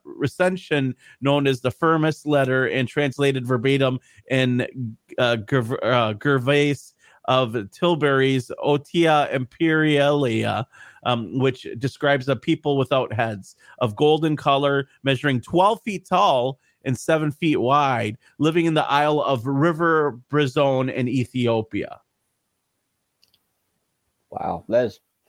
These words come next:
Speaker 2: fascinating.
Speaker 1: I didn't realize this until I started looking up at it. Uh, there's
Speaker 2: What?
Speaker 1: also medieval maps that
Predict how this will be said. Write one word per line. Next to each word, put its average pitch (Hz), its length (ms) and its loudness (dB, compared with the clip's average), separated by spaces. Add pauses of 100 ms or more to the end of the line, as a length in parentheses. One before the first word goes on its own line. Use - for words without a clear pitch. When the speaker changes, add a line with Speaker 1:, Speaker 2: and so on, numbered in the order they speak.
Speaker 2:
fascinating. 90 680 -6 (1160)
Speaker 1:
I 175 120 0
didn't 214 300 0
realize 180 520 2
this 135 140 -2
until - 160 -2
I 151 60 2
started 160 260 0
looking 165 320 -2
up 202 200 -2
at 127 160 0
it. 107 100 -8 (220)
Uh, 147 100 2
there's 170 180 2
Speaker 2:
What? 165 80 2
Speaker 1:
also 190 180 2 (220)
medieval 180 420 0
maps 135 440 0
that 135 280 -2